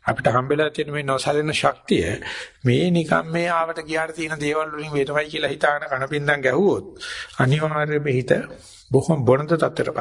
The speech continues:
වෙනවා. ඒ නිසා විවේකයේ කැඩිලාද කියලා මොන සාක්කියෙන්ද කියන්නේ? කැඩෙන්නේ නැද්ද කියලා මොන සාක්කියෙන්ද කියන්නේ කියන එක, අ, හරි අමාරුයි මේ ක්‍රමික වැඩපිළිවෙලකින් කියලා දෙන්න.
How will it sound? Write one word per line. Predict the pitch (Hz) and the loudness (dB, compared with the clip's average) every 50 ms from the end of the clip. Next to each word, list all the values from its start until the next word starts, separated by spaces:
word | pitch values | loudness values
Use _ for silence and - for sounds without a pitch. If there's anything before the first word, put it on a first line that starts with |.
| - - | -6 -6
වෙනවා. | - - - - - _ _ _ _ - - - - - - | -8 -12 -12 -12 -14 _ _ _ _ -14 -10 -8 -8 -8 -6
ඒ | - - 170 | 2 2 2
නිසා | 165 - 185 185 170 | 4 4 2 0 0
විවේකයේ | 147 147 147 147 156 160 156 156 160 156 147 135 135 131 - - - - - - | 0 0 0 2 0 0 -2 -4 -4 0 0 0 -2 -2 -8 -14 -12 -12 -10 -2
කැඩිලාද | - - 135 135 135 160 165 175 175 165 190 | 2 4 4 4 4 2 2 2 2 2 0
කියලා | 180 185 - 226 208 135 92 82 165 - - - - - - - - - - _ | -2 0 2 2 2 2 -2 -4 -8 -8 -10 -14 -20 -18 -16 -16 -16 -16 -10 _
මොන | - 143 143 160 | 0 2 2 2
සාක්කියෙන්ද | 139 135 143 151 151 - - 147 127 123 123 113 | 2 2 2 0 0 0 0 0 2 2 2 0
කියන්නේ? | - - 131 127 127 139 156 180 240 370 - - - - - - - - - - | 2 2 2 2 2 2 0 0 0 0 -2 -6 -14 -18 -18 -20 -20 -20 -18 -8
කැඩෙන්නේ | - - 143 151 151 151 143 123 117 113 | 0 2 2 4 4 2 0 0 0 0
නැද්ද | 120 127 139 143 147 156 190 190 | 2 2 2 2 2 2 2 2
කියලා | 190 214 233 240 247 262 262 254 - - - - - - - - | 4 4 4 4 4 2 0 -2 -6 -10 -12 -10 -10 -12 -12 -4
මොන | - 139 143 156 170 | 4 4 4 4 4
සාක්කියෙන්ද | 151 - 185 190 196 - - - 160 151 139 143 135 | 2 2 2 2 0 -2 -2 -2 -2 0 0 0 -2
කියන්නේ | - - 143 139 143 151 160 170 | 0 0 0 0 2 0 -2 -2
කියන | - - 208 233 214 156 | 2 4 4 4 4 2
එක, | 107 101 107 92 - - - - - _ _ - - - - - - - - - - | 2 0 0 0 0 -2 -6 -10 -18 _ _ -20 -20 -18 -16 -16 -18 -18 -16 -8 0
අ, | - - 60 117 120 117 120 131 - - - - - - - - | 0 2 2 2 0 -2 -4 -6 -8 -12 -14 -12 -10 -8 -6 -4
හරි | - - 139 135 151 156 | 0 2 2 4 4 2
අමාරුයි | 135 131 139 143 143 147 147 151 147 143 135 | -2 0 0 0 0 0 -2 -2 0 0 2
මේ | 131 131 123 120 120 - - - - - - _ | 2 2 2 2 0 -2 -4 -12 -16 -18 -16 _
ක්‍රමික | - - - 139 139 143 139 147 151 | -6 -2 0 0 0 0 0 0 0
වැඩපිළිවෙලකින් | 139 131 135 135 - 147 135 135 131 127 - 143 143 143 | 0 2 0 0 -4 -2 -4 -4 -4 -4 -4 -8 -8 -6
කියලා | - 143 127 104 87 | -6 -6 -6 -6 -8
දෙන්න. | 92 92 - - | -10 -12 -12 -12